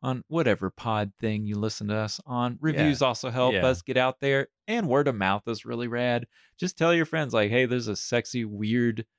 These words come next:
Speaker 1: goofy show that I listen to every once in a while. Like, give it a shot."
Speaker 2: Yeah.
Speaker 1: Yeah.
Speaker 2: If you live in a major city, you can just print off some flyers and kinda put 'em around. <laughs>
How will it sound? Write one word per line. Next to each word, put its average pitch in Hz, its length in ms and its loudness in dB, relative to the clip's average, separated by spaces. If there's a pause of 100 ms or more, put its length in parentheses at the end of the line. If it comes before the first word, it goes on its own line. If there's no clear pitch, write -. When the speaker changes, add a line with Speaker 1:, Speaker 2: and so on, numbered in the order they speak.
(420)
Speaker 1:
goofy 117 400 0
show 120 400 4
that 98 260 -2
I 104 200 0
listen 110 380 -4
to 95 260 -2
every 110 240 0
once 120 260 -4
in 110 80 -8
a 104 100 -4
while. 101 360 -2
Like, 95 240 0 (340)
give 349 200 2
it 370 120 4
a 359 80 4
shot." - 440 0 (500)
Speaker 2:
Yeah. 147 360 0
Speaker 1:
Yeah. 262 200 -2
Speaker 2:
If - 120 0
you 151 240 4
live 143 200 4
in 156 80 0
a 120 60 2
major 107 340 2
city, 107 320 2
you 110 100 0
can 107 140 -4
just 95 200 -2
print 101 280 -2
off 98 200 0
some 92 220 -4
flyers 92 600 0
and 85 280 -6
kinda 95 220 -2
put 98 160 -2
'em 95 120 0
around. 92 680 0
<laughs> - 60 -20